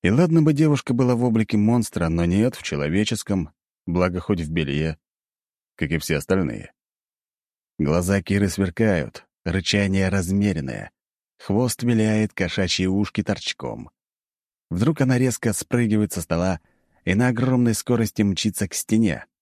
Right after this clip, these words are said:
Потом бежит по стене, отскакивает и прыгает на меня, в полете обращаясь пумой. С трудом успел выставить руки и поймать махину, которая весит много сотен килограмм.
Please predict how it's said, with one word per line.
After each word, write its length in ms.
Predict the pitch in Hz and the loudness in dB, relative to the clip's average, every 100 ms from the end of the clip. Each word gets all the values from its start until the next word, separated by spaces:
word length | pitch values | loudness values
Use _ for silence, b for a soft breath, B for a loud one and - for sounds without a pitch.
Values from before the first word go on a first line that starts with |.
| _ _ | _ _
Потом 300 | 78 90 87 | -2 0 2
бежит 280 | 92 92 85 | 2 0 0
по 100 | 117 | -4
стене, 500 | - 156 143 123 120 | 0 0 2 2 0
отскакивает 680 | - - 117 123 139 143 131 | -2 -2 -2 0 0 0 0
и 60 | |
прыгает 560 | - 131 131 123 139 - _ _ _ _ | -2 0 0 2 0 -2 _ _ _ _
на 240 | 80 85 113 | -2 2 4
меня, 460 | 190 196 90 - - _ _ _ _ _ - | 4 4 2 -2 -12 _ _ _ _ _ -14
в 100 | - | 0
полете 400 | 107 147 113 110 | 2 4 4 2
обращаясь 600 | 113 123 - 101 85 - | 2 0 2 0 0 -4
пумой. 500 | 151 127 71 50 - _ _ _ _ _ _ _ _ _ - | 0 0 -2 -8 -18 _ _ _ _ _ _ _ _ _ -12
С 120 | - | -2
трудом 400 | 92 101 110 92 | 0 2 2 0
успел 340 | 90 104 92 | 0 0 2
выставить 380 | 90 90 90 87 | 2 0 0 0
руки 320 | 95 107 95 | 0 0 0
и 40 | 92 | -2
поймать 420 | 92 98 110 98 | 0 2 2 2
махину, 520 | 85 87 127 110 85 | -2 0 0 2 0
которая 320 | 101 92 98 | -2 0 2
весит 340 | 98 107 - 95 | 2 0 -4 -2
много 320 | 98 101 92 | 0 2 0
сотен 320 | - 95 95 | -4 -2 -2
килограмм. 540 | 104 107 98 82 64 | 0 0 0 -4 -6